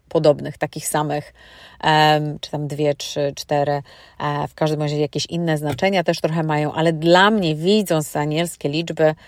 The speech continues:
e, to znaczy zawsze coś magicznego. A dzisiaj właśnie chcę nawiązać do magii. Więc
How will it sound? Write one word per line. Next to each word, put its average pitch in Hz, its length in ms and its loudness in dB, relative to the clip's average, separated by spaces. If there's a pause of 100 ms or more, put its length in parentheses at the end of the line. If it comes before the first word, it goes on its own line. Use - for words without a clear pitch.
(360)
e, - 360 -4 (180)
to 196 280 8
znaczy 165 680 -2 (200)
zawsze 151 440 -4 (120)
coś - 480 0
magicznego. 220 840 0 (1300)
A 147 140 -8
dzisiaj 320 380 2
właśnie - 380 -4
chcę - 180 -10
nawiązać 165 600 -4
do 196 140 -2
magii. 247 580 -4 (1300)
Więc 165 760 0